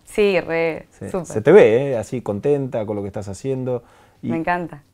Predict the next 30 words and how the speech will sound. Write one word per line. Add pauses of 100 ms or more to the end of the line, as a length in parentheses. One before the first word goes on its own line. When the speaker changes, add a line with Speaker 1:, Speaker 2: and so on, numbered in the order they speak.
Speaker 2:
y
a-,
¿y
hasta
dónde
pensás
proyectar?
¿Por
dónde
pasa?
Por
decir,
bueno, (300)
tengo
que
conseguir
una
meta
y
objetivo
de
más
seguidores,
¿pasa
por, (600)
por
lo
profesional,
decir,
bueno,